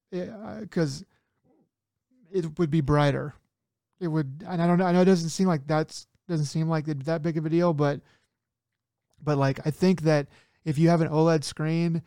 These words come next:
and it's a good size and you can, and you can sit in front of it at a good distance, then I think you're probably gonna enjoy it more at home,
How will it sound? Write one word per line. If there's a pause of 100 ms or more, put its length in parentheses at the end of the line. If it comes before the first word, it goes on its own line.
(260)
and
it's
a
good
size
and
you
can, (260)
and
you
can (240)
sit
in
front
of
it (340)
at
a
good
distance, (520)
then
I
think
you're
probably
gonna
enjoy
it
more
at
home,